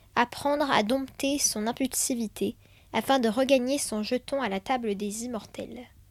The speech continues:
Pour l'aider dans sa quête, la déesse protectrice, déjà, d'Hercule et de Jason, a confié à son fiston une chouette du nom de Minerve. Son autre génitrice, Furore pour les Romains,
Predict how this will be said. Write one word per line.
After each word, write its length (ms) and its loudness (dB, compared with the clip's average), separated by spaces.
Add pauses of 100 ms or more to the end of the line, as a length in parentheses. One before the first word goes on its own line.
(120)
Pour 140 0
l'aider 260 4
dans 140 0
sa 160 -4
quête, 480 -4 (120)
la 120 4
déesse 220 8
protectrice, 1000 0
déjà, 480 2 (180)
d'Hercule 560 0
et 80 4
de 140 2
Jason, 420 0 (220)
a 100 2
confié 460 4
à 60 6
son 200 -2
fiston 580 -6 (260)
une 140 0
chouette 600 2
du 160 -4
nom 180 0
de 100 0
Minerve. 540 -2 (680)
Son 260 -2
autre 300 2
génitrice, 800 0 (280)
Furore 920 6
pour 160 0
les 140 6
Romains, 400 0